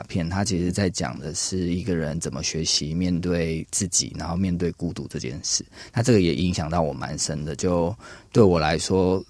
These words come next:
拍完沙莉并不是我传达了什么讯息给大家，反而是沙莉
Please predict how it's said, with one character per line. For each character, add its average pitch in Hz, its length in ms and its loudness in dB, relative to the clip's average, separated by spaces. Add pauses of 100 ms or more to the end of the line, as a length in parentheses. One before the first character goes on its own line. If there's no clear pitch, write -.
(200)
拍 - 180 6
完 101 160 10
沙 101 200 4
莉 104 140 6
并 104 280 2
不 101 80 -2
是 101 220 -2
我 90 240 2
传 120 260 6
达 113 140 8
了 107 100 6
什 92 120 0
么 85 120 -2
讯 117 200 4
息 80 260 0
给 50 360 -6 (280)
大 95 160 4
家， 87 200 2
反 87 200 0
而 87 100 -2
是 98 160 0
沙 95 240 4
莉 95 340 2